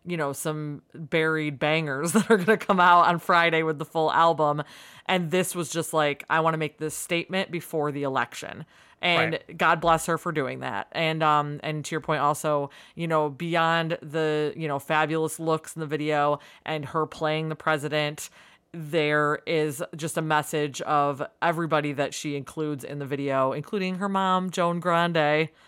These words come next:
Speaker 1: sitting at the boardroom table in the video. But I'm looking forward to hearing the whole thing. Love the video and, like, love the idea behind it and love Ariana for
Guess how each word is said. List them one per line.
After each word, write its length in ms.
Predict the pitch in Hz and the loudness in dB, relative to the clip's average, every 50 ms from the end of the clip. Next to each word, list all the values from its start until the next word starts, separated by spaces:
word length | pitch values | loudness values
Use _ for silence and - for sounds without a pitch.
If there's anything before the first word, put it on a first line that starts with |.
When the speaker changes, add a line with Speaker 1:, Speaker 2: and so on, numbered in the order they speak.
| _ - | _ -10
Speaker 1:
sitting 340 | - - 202 175 180 175 175 | -2 0 2 4 4 4 2
at 140 | 170 165 - | 2 2 0
the 80 | 180 | -2
boardroom 580 | 156 156 170 165 160 160 156 156 165 165 160 165 | 0 4 4 6 6 4 4 2 2 0 0 0
table 640 | - - 156 151 151 135 151 143 147 156 170 160 - - _ _ _ _ _ _ - | 0 0 2 2 2 2 4 4 4 4 4 2 -2 -12 _ _ _ _ _ _ 2
in 220 | 185 180 180 180 | 2 4 4 2
the 60 | 175 | 2
video. 600 | 156 170 165 156 156 156 156 147 151 165 180 185 - _ - _ - - - _ _ | 2 4 4 4 4 4 6 6 6 4 2 0 -6 _ -20 _ -20 -20 -20 _ _
But 280 | - 180 170 165 - - _ _ _ | 2 2 2 2 0 -6 _ _ _
I'm 120 | - 208 214 | -2 0 0
looking 220 | 240 247 277 277 | 0 0 0 -4
forward 240 | - - 254 240 233 | -2 0 0 2 2
to 60 | 220 | 0
hearing 220 | 196 214 214 208 202 | 0 -2 -4 -4 -4
the 60 | 196 | -4
whole 160 | 185 196 196 | -2 -2 -4
thing. 400 | - - 175 160 156 151 156 147 - _ _ _ - | -2 0 0 0 0 -2 -4 -8 -12 _ _ _ -14
Love 400 | 156 160 165 175 190 202 190 196 | -6 0 2 4 4 4 2 0
the 80 | 202 202 | -4 -4
video 640 | 165 170 151 151 147 143 139 139 135 139 135 135 - - | -2 -2 -2 0 0 2 2 2 2 2 0 -2 -2 -4
and, 340 | 156 151 151 147 143 143 - | -2 -2 -2 -2 -4 -6 -6
like, 380 | - 151 147 143 135 - - - _ _ _ _ _ _ _ - - _ 196 | -4 -4 -4 -4 -4 -8 -16 -20 _ _ _ _ _ _ _ -20 -16 _ -6
love 400 | 190 180 185 185 185 185 170 165 | -2 2 4 6 6 4 2 0
the 240 | 175 180 165 160 - | -4 -2 -2 0 0
idea 380 | - 160 156 131 156 156 156 147 | 0 0 0 0 0 0 0 2
behind 340 | 151 - 151 139 139 139 135 | 2 0 0 -2 -2 -2 -2
it 120 | 139 135 127 135 | -2 -2 -2 -2
and 120 | 147 143 | -2 0
love 200 | 147 151 147 135 | 2 2 4 4
Ariana 440 | 143 139 139 139 135 135 135 135 131 | 4 2 2 2 0 0 0 -2 -4
for 220 | - 147 139 135 | -4 -4 -4 -2